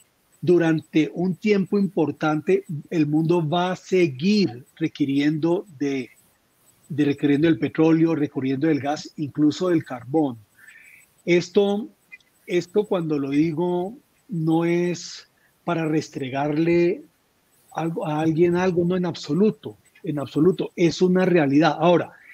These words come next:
si en estos, si en este tiempo, desde el punto de vista tecnológico, hay algo disruptivo que nos permita, por ejemplo, avanzar muy rápida en la captura de carbono,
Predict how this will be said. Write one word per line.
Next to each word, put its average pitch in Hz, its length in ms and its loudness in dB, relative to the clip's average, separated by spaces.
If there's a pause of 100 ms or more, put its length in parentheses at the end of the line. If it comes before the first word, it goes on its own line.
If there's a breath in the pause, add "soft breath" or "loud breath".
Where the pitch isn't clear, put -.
(120)
si - 240 0
en 147 140 2
estos, 208 680 0
si 165 120 0
en 147 100 -2
este 156 260 0
tiempo, 185 640 -2 (420 soft breath)
desde 143 160 -4
el 131 60 -6
punto 151 300 0
de 185 60 6
vista 165 280 -2 (140)
tecnológico, 139 960 -2 (500 soft breath)
hay 160 300 2
algo 175 300 2
disruptivo 139 1040 -2 (380 soft breath)
que 160 160 2
nos 143 280 -4
permita, 165 840 -2 (280 soft breath)
por 143 160 -2
ejemplo, 147 520 2
avanzar 160 460 -2
muy 180 160 2
rápida 175 540 2
en 156 140 -4
la 147 120 -2
captura 170 600 4 (420 soft breath)
de 151 100 -4
carbono, 131 420 -8